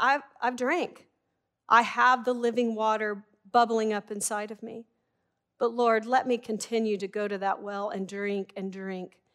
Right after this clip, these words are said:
and realize that that living water,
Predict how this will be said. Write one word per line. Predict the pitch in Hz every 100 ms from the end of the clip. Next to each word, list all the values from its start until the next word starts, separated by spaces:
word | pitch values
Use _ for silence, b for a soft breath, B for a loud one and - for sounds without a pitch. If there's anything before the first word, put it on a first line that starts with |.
| _ _ -
and | 202 214
realize | 233 226 202 196
that | 208 -
that | 208 -
living | 214 214 202 196
water, | 196 196 190 180 -